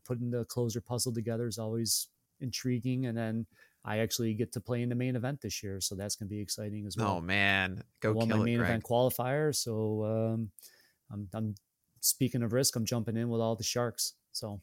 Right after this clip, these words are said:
Speaker 2: Let's do it. Uh, you don't need me at all. What am I even saying before? I'm, I'm nothing.
Speaker 1: <laughs>
Speaker 2: Uh,
Speaker 1: I,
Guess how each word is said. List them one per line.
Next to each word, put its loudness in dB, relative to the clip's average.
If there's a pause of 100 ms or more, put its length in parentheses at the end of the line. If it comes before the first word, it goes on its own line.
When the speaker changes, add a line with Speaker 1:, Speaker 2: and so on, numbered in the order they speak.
Speaker 2:
Let's -4
do 8
it. 4 (220)
Uh, 8
you 6
don't 6
need 8
me 8
at 8
all. 8
What 4
am 4
I 8
even 4
saying 4
before? 0
I'm, 0
I'm 4
nothing. 0
Speaker 1:
<laughs> 4 (160)
Speaker 2:
Uh, 8
Speaker 1:
I, 6